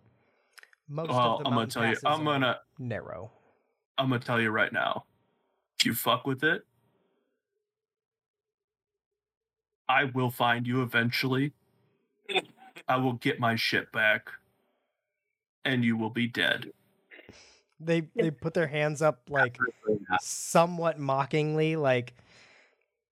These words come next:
Speaker 1: "I don't, I don't think that's going to be an issue." To be fair, it's usually the reverse because, uh, you are not the first ones that they've sent this way.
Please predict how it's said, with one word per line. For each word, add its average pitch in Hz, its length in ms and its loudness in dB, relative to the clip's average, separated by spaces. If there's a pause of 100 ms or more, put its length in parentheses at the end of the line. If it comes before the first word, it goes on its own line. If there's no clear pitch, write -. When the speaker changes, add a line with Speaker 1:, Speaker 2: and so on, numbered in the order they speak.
(140)
Speaker 1:
"I 143 120 -4
don't, 143 340 2 (460)
I 156 120 -4
don't 135 260 4
think 123 260 -2
that's - 580 0
going 123 300 2
to 120 60 -2
be 127 120 2
an 127 80 2
issue." 151 580 0 (680)
To 139 80 -2
be 131 160 2
fair, 143 520 2
it's 131 300 -12
usually 127 440 0
the 117 180 0
reverse 156 600 -2
because, 123 800 0
uh, 117 320 2 (760)
you 127 320 -2
are 131 120 2
not 139 260 2
the 165 100 -6
first 185 360 0
ones 110 420 -2
that 110 160 -8
they've 107 200 -4
sent 101 340 -6
this - 240 -10
way. 76 320 -6